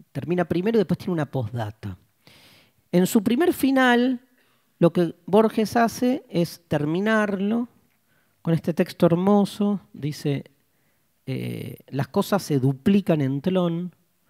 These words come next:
propenden asimismo a borrarse y a perder los detalles cuando la gente los olvida. Es clásico el ejemplo de un umbral que perduró mientras lo visitaba un mendigo y que se perdió de vista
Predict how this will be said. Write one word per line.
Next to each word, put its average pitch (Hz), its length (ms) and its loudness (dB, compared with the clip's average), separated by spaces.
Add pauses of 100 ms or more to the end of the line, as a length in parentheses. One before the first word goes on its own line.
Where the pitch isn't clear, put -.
(300)
propenden 190 720 2
asimismo 170 720 -2
a 147 100 2
borrarse 180 600 -2
y 151 100 -2
a 123 100 -4
perder 147 540 -2
los 139 220 -2
detalles 185 580 -2
cuando 127 420 -4
la 131 120 -4
gente 180 480 -4 (480)
los 135 240 -4
olvida. 117 480 -4 (640)
Es 180 140 4
clásico 208 440 2
el 156 60 2
ejemplo 185 420 0
de 151 80 0
un 175 120 0
umbral 180 500 0
que 156 140 -2
perduró 143 500 -2
mientras 147 340 -6
lo 131 120 -2
visitaba 131 420 -6
un 151 160 -6
mendigo 123 580 -6 (720)
y 139 120 -10
que 139 120 -2
se - 160 -10
perdió 170 640 -4
de 143 200 -2
vista 160 500 -8